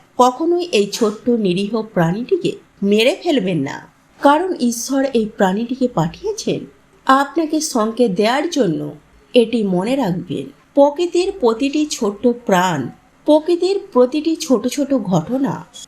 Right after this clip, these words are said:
কখনো কখনো বিশাল বার্তা বহন করে। সেই বার্তাগুলি আমরা যদি সময় মতো বুঝতে পারি, তাহলে হয়তো অনেক অশান্তি, বিপদ ও অনেক ক্ষতির হাত থেকে আমরা আগে থেকেই সতর্ক হতে পারি। এই যে লম্বা পোকাটি,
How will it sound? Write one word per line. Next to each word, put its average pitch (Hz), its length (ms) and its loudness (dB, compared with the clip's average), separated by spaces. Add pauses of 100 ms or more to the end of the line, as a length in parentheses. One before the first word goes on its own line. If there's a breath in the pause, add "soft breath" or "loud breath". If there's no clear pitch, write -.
কখনো 330 520 2
কখনো 359 540 0
বিশাল 240 540 0
বার্তা 185 440 0
বহন 185 380 0
করে। 214 320 0 (320)
সেই 269 300 2
বার্তাগুলি 294 720 0
আমরা 208 400 0
যদি 233 240 -4
সময় 208 420 -2
মতো 214 280 -4
বুঝতে 165 440 0
পারি, 277 380 0 (220)
তাহলে 247 460 2
হয়তো 294 460 0
অনেক 226 500 -2
অশান্তি, 247 720 -2 (160)
বিপদ 175 440 2 (300)
ও 262 120 6
অনেক 240 480 0
ক্ষতির 226 400 -2
হাত 196 380 -4 (100)
থেকে 269 320 -2 (240)
আমরা 220 340 2
আগে 202 300 0
থেকেই 247 360 -2
সতর্ক 214 500 -6
হতে 302 260 0
পারি। 147 440 -4 (400)
এই 262 260 6
যে 311 120 -2
লম্বা 214 440 0
পোকাটি, 220 580 -2